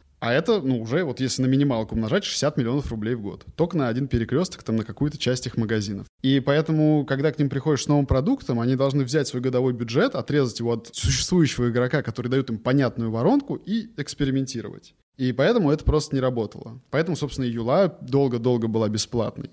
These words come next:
потому что никто не понимает эффективность. И мы стали просто со всех собирать вакансии, говорить, «Давайте мы Excel-ку у вас возьмём, там руками приедем, там всё перепишем, что надо, загрузим к нам».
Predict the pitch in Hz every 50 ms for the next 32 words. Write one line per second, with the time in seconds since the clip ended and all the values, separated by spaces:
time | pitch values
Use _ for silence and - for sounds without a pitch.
0 | _ - - 110 107 - - 127 120 - - 120 117 110 - 120 113 107 104 -
1 | 107 - 139 135 - - 117 - - 113 - - _ _ - 131 127 131 135 135
2 | 135 135 143 202 247 - - 165 175 175 156 - 135 160 180 185 - - 139 -
3 | 135 127 - - 185 160 123 - - - 123 123 127 127 113 - - 110 104 -
4 | 147 160 196 196 175 - - 139 123 113 117 113 110 117 123 135 127 - 131 139
5 | 135 131 - - - 196 196 196 185 - - 175 165 170 170 165 - 170 170 170
6 | 165 156 165 165 160 165 165 160 139 156 147 147 143 139 147 - 175 175 175 175
7 | 160 165 160 156 156 160 165 160 151 147 139 - 147 143 135 - - 165 156 -
8 | 160 147 156 151 - - 175 180 143 156 160 143 - - - 151 147 147 143 143
9 | 139 131 127 120 - - 110 131 131 131 170 170 156 147 143 127 - 156 185 233
10 | 277 269